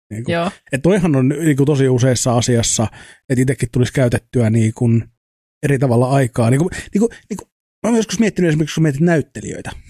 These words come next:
Speaker 1: siis
Speaker 2: Joo.
Speaker 1: mä, ja nyt puhutaan niinku Hollywood-näyttelijöistä ja miksei suomalaisistakin näyttelijöistä, mut miten esimerkiksi niinku, kun välillä kuulee näitä tarinoita, että joku, tiedätkö sä, niinku,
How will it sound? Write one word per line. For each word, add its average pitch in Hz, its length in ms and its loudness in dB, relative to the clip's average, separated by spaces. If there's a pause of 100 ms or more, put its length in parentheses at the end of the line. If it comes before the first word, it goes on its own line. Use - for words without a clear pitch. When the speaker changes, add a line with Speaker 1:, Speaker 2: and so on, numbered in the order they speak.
(140)
Speaker 1:
siis - 160 0
Speaker 2:
Joo. 147 80 2
Speaker 1:
mä, 143 60 0
ja 143 80 2
nyt 135 140 0
puhutaan 135 220 2
niinku 131 200 2
Hollywood-näyttelijöistä 123 840 0
ja 262 60 4
miksei 233 360 2
suomalaisistakin 131 540 0
näyttelijöistä, 113 540 -2
mut 135 160 0 (320)
miten 233 240 2
esimerkiksi 180 500 2
niinku, 160 180 0 (220)
kun 175 100 -2
välillä 180 200 2
kuulee 147 280 2
näitä 131 200 0
tarinoita, 123 500 2
että 113 120 -4
joku, 120 200 -2
tiedätkö 117 280 0
sä, 110 100 -2
niinku, 107 400 -2